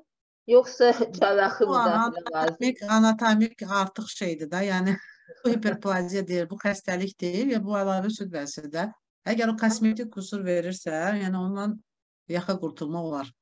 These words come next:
Speaker 2: Hal-hazırda o qədər, e, plastik, estetik cərrahlarımız var ki, ondan yaxa qurtulmaq olar. Əgər, e,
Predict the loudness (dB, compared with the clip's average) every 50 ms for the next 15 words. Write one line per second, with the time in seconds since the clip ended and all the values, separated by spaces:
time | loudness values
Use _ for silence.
0 | _ _ -10 -10 -8 -6 -4 -4 -4 -4 -6 -8 -8 -8 -8 -8 -8 -6 -6 -8
1 | -8 -10 _ _ _ _ _ _ _ _ -10 -8 -8 -8 -8 -10 -10 -8 -6 -6
2 | -6 -6 -8 -8 -8 -8 -8 -10 -10 -10 -10 -10 -12 -10 -8 -8 -8 -6 -6 -8
3 | -8 -8 -8 -8 -8 -8 -10 -10 -10 -12 -12 -12 -8 -4 0 0 0 0 0 -4
4 | -6 -8 -12 -12 _ -8 -8 -6 -6 -6 -6 -6 -6 -8 -10 -12 -16 -20 _ _
5 | _ _ _ _ _ _ -12 -6 -4 -2 -2 -4 -4 -8 -8 -8